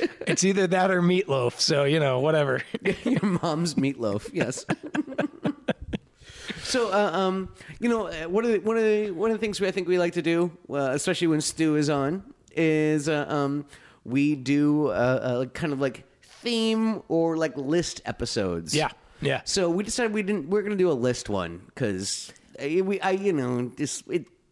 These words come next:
Speaker 2: give it a minute, kids.
Speaker 1: I'm, I'm super excited about this one, actually.
Speaker 2: Yeah, this one's, this one's gonna be fun 'cause, yeah, I forget where it came from. We were, like, just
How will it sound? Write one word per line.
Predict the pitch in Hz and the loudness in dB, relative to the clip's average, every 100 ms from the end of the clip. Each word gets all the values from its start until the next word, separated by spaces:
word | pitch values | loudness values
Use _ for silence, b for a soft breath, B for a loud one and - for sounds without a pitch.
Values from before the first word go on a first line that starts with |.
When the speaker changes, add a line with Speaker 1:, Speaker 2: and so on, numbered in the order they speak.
| 185 | -10
Speaker 2:
give | 220 165 | -4 -2
it | 117 | -2
a | |
minute, | 98 76 - | -4 -8 -12
kids. | 107 73 - - - | -12 -12 -12 -8 -4
Speaker 1:
I'm, | 175 | -2
I'm | 208 190 | 0 2
super | - 208 175 160 | 2 2 2 0
excited | - 175 131 127 | 0 0 0 -2
about | 123 117 | -2 -2
this | 123 120 | -2 -2
one, | 127 | 0
actually. | 123 127 156 - | 0 -2 -2 0
Speaker 2:
Yeah, | - | 0
this | 196 277 | 0 0
one's, | 320 269 | 0 0
this | 254 320 | 0 0
one's | 359 | 0
gonna | 302 294 | 0 0
be | 277 | 0
fun | 226 170 | 0 0
'cause, | 147 147 127 | 0 -2 0
yeah, | 180 131 92 147 135 | 0 0 0 -2 0
I | 160 | -2
forget | - 185 269 - 156 | -4 -4 -4 -4 -2
where | 180 | 0
it | 165 | 0
came | - 170 160 | -2 -2 -2
from. | 175 165 180 156 | 0 0 -2 -4
We | 143 156 | 0 2
were, | 160 143 - | 2 -2 -4
like, | 143 131 | -2 0
just | 160 135 - | -2 -2 -4